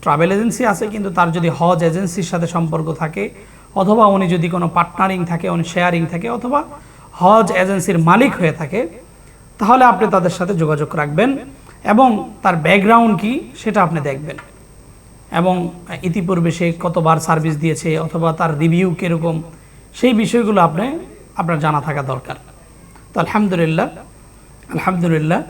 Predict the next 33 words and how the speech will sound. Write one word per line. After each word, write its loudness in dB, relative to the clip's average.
আপনি 0
যদি 2
হজে 2
যেতে 0
চান, 2
তাহলে 0
প্রথম 0
শর্ত -2
হলো 2
আপ-, -4
আপনার -4
শারীরিক 2
সুস্থতা, -2
দ্বিতীয় 0
নাম্বার 2
আর্থিক 2
স্বাবলম্বী 2
হওয়া। 2
এ-, -2
এই 6
বিষয়গুলো 2
যদি 0
আপনার 0
আলহামদুলিল্লাহ -2
পরিপূর্ণ 0
থাকে, -6
আপনি 0
একজন 0
হজে 2
যাওয়ার 2
জন্য -2
পরিপূর্ণ 0
প্রস্তুতি -4